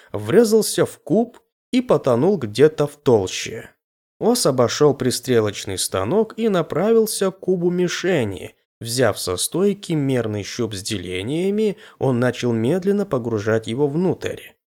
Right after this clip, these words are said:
Двадцать три сантиметра погружения в глину. Неплохо, но и нехорошо.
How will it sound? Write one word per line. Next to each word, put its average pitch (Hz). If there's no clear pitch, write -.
Двадцать 147
три 151
сантиметра 135
погружения 123
в 113
глину. 123
Неплохо, 113
но 123
и 151
нехорошо. 151